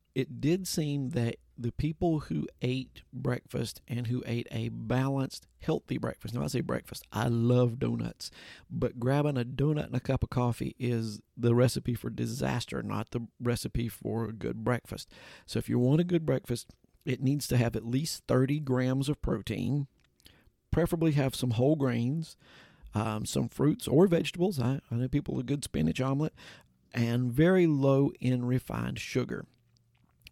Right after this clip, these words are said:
If you eat a breakfast that meets those criteria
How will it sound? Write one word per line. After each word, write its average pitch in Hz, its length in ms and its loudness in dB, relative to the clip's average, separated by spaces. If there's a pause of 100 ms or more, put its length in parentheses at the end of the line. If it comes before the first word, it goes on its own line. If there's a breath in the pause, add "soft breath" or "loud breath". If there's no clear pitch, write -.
If 135 200 -2
you 156 220 0
eat 156 240 0
a 120 160 2
breakfast 131 640 -2
that - 160 -6
meets 123 400 -4
those 135 440 0
criteria - 920 -4